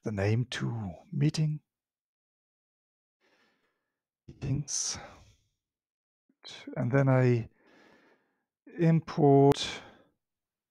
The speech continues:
to the Power Query editor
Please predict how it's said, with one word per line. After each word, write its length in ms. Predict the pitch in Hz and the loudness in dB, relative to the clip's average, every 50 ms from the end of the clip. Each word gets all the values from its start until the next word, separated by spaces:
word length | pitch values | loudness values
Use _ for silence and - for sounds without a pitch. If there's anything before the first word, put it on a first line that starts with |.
| _ _ _ _ _ _ _ _ _ _ _ _ _ _ _ - | _ _ _ _ _ _ _ _ _ _ _ _ _ _ _ -12
to 140 | - 131 120 | -8 -6 -6
the 80 | 107 - | -6 -4
Power 260 | - 120 117 117 113 | -2 0 0 0 0
Query 320 | - - 120 113 110 120 | -2 -4 -4 -2 0 0
editor 640 | 123 120 117 117 - - 120 120 117 117 123 143 | 0 0 -2 -2 -2 -2 0 2 2 2 0 -2